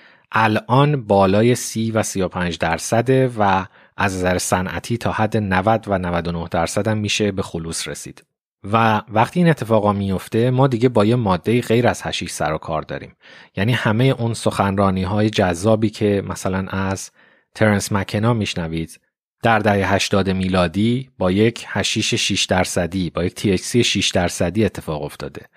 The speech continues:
همهٔ اون سخنرانی‌های جذاب تیموتی لیری که من فکر کنم بعداً بعد از پایان این مبحث راجع به این دو نفرم صحبت بکنم. اینا ماده‌ای که مصرف می‌کردن با اون چیزی که در این نسل وجود داره یکی نیست دوستان و اثراتش یکی نیست.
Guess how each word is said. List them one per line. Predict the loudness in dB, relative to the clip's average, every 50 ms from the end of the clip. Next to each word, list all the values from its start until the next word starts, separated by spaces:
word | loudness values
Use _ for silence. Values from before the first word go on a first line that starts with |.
| -20 -20 -20 -20 -20 -8 -4
همهٔ | 0 2 2 4
اون | 2 2
سخنرانی‌های | 2 0 0 0 2 2 2 2 2 2 2 0 0
جذاب | 2 2 0 0 0 0 0 0 0 0 0
تیموتی | -2 -2 -4 -6 -6 -6 -6 -6 -6 -4
لیری | -4 -2 -2 0 0 0 0 0 -2 -4 -8 -18 -20 -20 _
که | 0 2
من | 4 4 4
فکر | 2 0 0
کنم | 2 2 2 4 2 2
بعداً | 2 2 2 2 2 2 4
بعد | 4 6 6 6
از | 4 2
پایان | 0 0 2 2 2 0
این | 0 -2 0 -2
مبحث | -2 -2 0 0 0 0 0 -2 -2 -2
راجع | -2 0 0 -2 0
به | 2 4 2 2 0 -4 -14 -20 -16 _
این | -6 -2 0
دو | 0 0
نفرم | 0 0 0 0 0 0 -2
صحبت | -4 -4 -6 -4 -2 -2 -4 -4
بکنم. | -4 -8 -10 -10 -12 -14 -14 -18 _ -20 -20 -20 -20 -20 _ _ -2
اینا | 0 2 4 6 6 6
ماده‌ای | 4 4 4 4 4 2 0 2
که | 0 -2
مصرف | -2 -2 -4 -2 -2 -2 -2 -2 -6
می‌کردن | -6 -2 0 0 2 2 2 2 2
با | 2
اون | 0 0 -2 -4
چیزی | -2 -2 -2 -2 -2 -2
که | -4 0
در | 0 2 2
این | 2 0 0 -2
نسل | -2 -2 -4 -6 -8 -8 -6
وجود | -6 -6 -6 -6 -10 -6 -4
داره | -4 -2 0 2 2 2 2 0 -2 -8 -18 -20 _ _ -2
یکی | -2 -2 0 0 -2 0
نیست | 0 0 0 -2 -4 -6
دوستان | -6 -6 -6 -6 -6 -4 -4
و |
اثراتش | -4 -4 -2 -2 -2 -2 -2 -2 -2 -4 -2 -4
یکی | -4 -4 -4 -4
نیست. | -4 -4 -6 -8 -10 -14